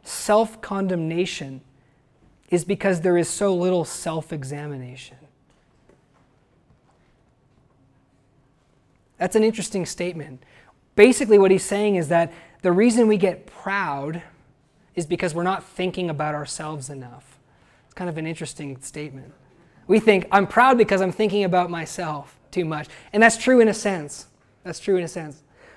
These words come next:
But according to Secker here, there's another sense in which you're proud because you're not thinking about yourself enough. You're thinking about yourself too little. You're looking at others. You're looking at their, their failings, and you're not evaluating yourself.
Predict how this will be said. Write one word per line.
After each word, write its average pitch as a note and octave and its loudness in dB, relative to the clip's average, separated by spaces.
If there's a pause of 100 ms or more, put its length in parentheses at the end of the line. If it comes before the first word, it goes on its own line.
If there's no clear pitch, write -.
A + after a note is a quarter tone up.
But G#3+ 4 (420)
according A3+ 6
to G3+ 2
Secker G#3+ 0
here, F#3 0
there's F#3 2
another A#3+ 4
sense G3 -2
in F#3+ 0
which F#3 0 (240)
you're G#3 8
proud A#3 4
because A3 4
you're G3+ 6
not G3+ 2
thinking F#3+ -2
about F3+ 2
yourself E3 -2
enough. E3+ 0
You're F#3 2
thinking G#3 -2
about F#3 0
yourself F3 -4
too F3+ -4
little. F3 -2 (260)
You're F3+ 6
looking A3 8
at F#3 0
others. F#3+ 4
You're F3 2
looking G3+ 2
at F#3 -6
their, F3 0 (100)
their F#3+ 4
failings, E3+ 0 (220)
and F#3 0
you're F3+ 0
not A3 0 (280)
evaluating G3 6
yourself. E3 -4